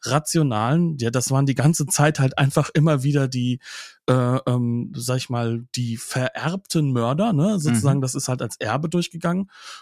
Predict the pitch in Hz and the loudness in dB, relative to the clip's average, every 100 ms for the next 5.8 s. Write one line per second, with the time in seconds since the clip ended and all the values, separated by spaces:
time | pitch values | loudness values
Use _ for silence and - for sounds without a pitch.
0 | _ 151 165 180 - - 143 160 147 135 | _ 4 4 2 -2 -2 -2 0 0 2
1 | 127 127 123 117 131 147 - 156 - 110 | 2 2 2 2 0 0 -2 -6 -4 -2
2 | 110 180 - 117 - - _ - 120 - | 0 0 0 -4 -8 -12 _ -4 -4 -4
3 | _ 123 131 123 - 147 165 185 - 131 | _ -2 0 -2 0 2 2 0 -4 -6
4 | _ _ _ - 143 139 143 127 - 165 | _ _ _ 0 0 0 -2 -2 0 0
5 | - 143 - - 156 135 143 | 0 -2 -2 -2 2 2 2